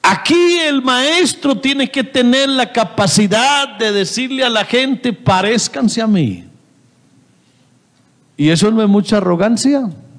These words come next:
Un sobrino mío no gustaba del apóstol Pablo. No le gustaba el apóstol Pablo. "No, no, no, no.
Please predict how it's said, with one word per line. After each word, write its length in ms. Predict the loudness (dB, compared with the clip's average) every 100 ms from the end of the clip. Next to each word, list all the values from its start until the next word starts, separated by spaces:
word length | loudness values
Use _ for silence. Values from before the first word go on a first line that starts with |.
| -20 _ _ _ _ _ _ _ _ _ _ _ _ _ _ _ _ _ _ _ 2
Un 200 | 2 4
sobrino 480 | 2 2 2 2
mío 680 | 2 2 2 2 2 -2 -10 -20 _ _ _ _ _ _ _ _ _ _ _
no 240 | 0 2 2
gustaba 560 | 0 0 0 2 2
del 120 | 0 -2
apóstol 440 | -2 -2 -2 -4
Pablo. 440 | -2 -2 -4 -6 -12 -20 -20 -20 -20 -20 -20 -4
No 180 | 0 2
le 100 | 2
gustaba 600 | 0 -4 -2 0 0 -2
el 100 | -2
apóstol 440 | 0 0 0 -2
Pablo. 360 | -2 -2 -2 0
"No, 180 | 2 2
no, 240 | 4 2
no, 240 | 2 0
no. 340 | 0 0 -2